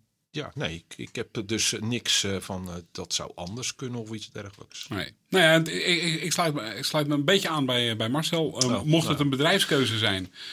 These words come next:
Speaker 2: dan is er meer uit te halen. Maar
Speaker 1: J-,
Speaker 2: ik ben het
Speaker 1: jullie
Speaker 2: heel
Speaker 1: willen weer een keer winnen
Speaker 2: Nee,
Speaker 1: natuurlijk.
Speaker 2: nee, nee, nee. Want ik ben het ook met jou eens. Ik denk dat,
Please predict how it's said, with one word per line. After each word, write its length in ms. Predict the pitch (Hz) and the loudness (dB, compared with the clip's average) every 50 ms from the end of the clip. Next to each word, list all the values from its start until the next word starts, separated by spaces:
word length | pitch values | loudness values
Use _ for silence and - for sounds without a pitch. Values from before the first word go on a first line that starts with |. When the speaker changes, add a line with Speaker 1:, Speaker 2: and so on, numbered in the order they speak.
| - - - | -14 -12 -4
Speaker 2:
dan 160 | - 120 123 | -2 2 2
is 100 | 123 113 | 2 4
er 80 | 123 | 4
meer 200 | 120 131 147 160 | 4 4 4 4
uit 140 | 160 156 156 | 4 2 2
te 60 | 147 | 2
halen. 220 | 143 139 139 143 135 | 2 0 2 2 2
Maar 80 | 135 | 2
Speaker 1:
J-, 40 | 120 | 2
Speaker 2:
ik 60 | 123 | 4
ben 80 | 139 143 | 4 4
het 80 | 139 127 | 6 6
Speaker 1:
jullie 140 | 123 131 151 | 6 8 8
Speaker 2:
heel 60 | 165 131 | 8 8
Speaker 1:
willen 160 | 131 135 131 | 8 8 8
weer 100 | 131 123 | 6 6
een 60 | 127 | 4
keer 160 | 117 127 123 | 4 4 4
winnen 320 | 123 127 127 123 127 120 120 117 | 4 4 2 2 0 -2 0 2
Speaker 2:
Nee, 200 | 139 160 180 185 | 4 6 6 6
Speaker 1:
natuurlijk. 120 | 175 170 | 6 6
Speaker 2:
nee, 100 | 160 151 | 8 8
nee, 240 | 147 143 147 156 - | 8 6 6 4 0
nee. 40 | - - - | -2 -4 -2
Want 120 | 131 131 | 0 2
ik 80 | 139 139 | 2 2
ben 100 | 143 139 | 2 2
het 100 | 131 127 | 2 2
ook 140 | 139 156 143 | 2 2 2
met 100 | 135 110 | 2 0
jou 260 | 131 127 143 147 139 | 2 2 2 2 2
eens. 360 | 135 151 165 160 - - - - | 2 2 2 2 0 -2 -2 -6
Ik 180 | - 127 123 117 | -10 -8 -2 2
denk 220 | 139 151 156 151 | 4 4 4 4
dat, 240 | 147 127 120 117 | 2 0 0 0